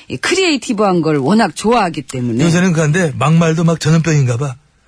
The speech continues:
Speaker 2: 경남의 저 홍도지사. 그 사람도 그 도의원한테 대고서 뭐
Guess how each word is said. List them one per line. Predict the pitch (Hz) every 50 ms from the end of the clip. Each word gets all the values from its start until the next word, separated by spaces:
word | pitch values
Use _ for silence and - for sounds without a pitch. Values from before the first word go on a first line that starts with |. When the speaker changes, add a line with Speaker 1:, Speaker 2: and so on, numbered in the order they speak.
| _ _ _ _ _ -
Speaker 2:
경남의 | - 175 180 180 180 175 170 156
저 | 165 160 151
홍도지사. | - 208 208 190 165 151 135 127 123 - 139 - - _ _ _ _ _ _ _ _ -
그 | -
사람도 | 185 202 202 214 214 233 185
그 | 185 202 175
도의원한테 | - 185 190 202 202 196 190 170 165 165 _ - 175 180 180 160 170
대고서 | 156 165 165 165 170 208
뭐 | 175 190